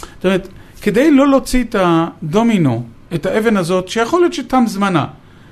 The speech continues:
ואז היא תמוטט את כל בניין הדומינו, אתה לפעמים מעדיף להשאיר אותה ולמצוא את הטריק ההלכתי,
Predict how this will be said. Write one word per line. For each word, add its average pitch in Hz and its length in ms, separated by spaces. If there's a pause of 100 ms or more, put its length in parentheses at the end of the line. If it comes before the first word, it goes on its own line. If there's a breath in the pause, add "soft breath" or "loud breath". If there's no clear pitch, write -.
(140 soft breath)
ואז 196 360
היא 214 120
תמוטט 196 460
את 160 100
כל 254 240
בניין 160 280
הדומינו, 147 460
אתה 185 160
לפעמים 220 380
מעדיף 202 300
להשאיר 247 340
אותה 214 320
ולמצוא 180 320
את 214 60
הטריק 208 360
ההלכתי, 190 640